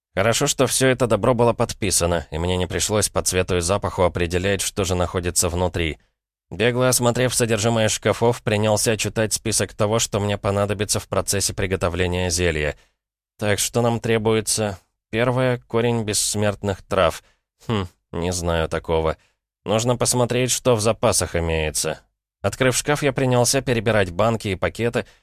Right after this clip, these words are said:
в надежде, что найду необходимое. Наконец, я откопал пучок травы с надписью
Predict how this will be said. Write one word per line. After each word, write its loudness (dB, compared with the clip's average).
в -4
надежде, 2
что 0
найду 2
необходимое. -2
Наконец, 2
я 2
откопал 2
пучок 0
травы 0
с 2
надписью -2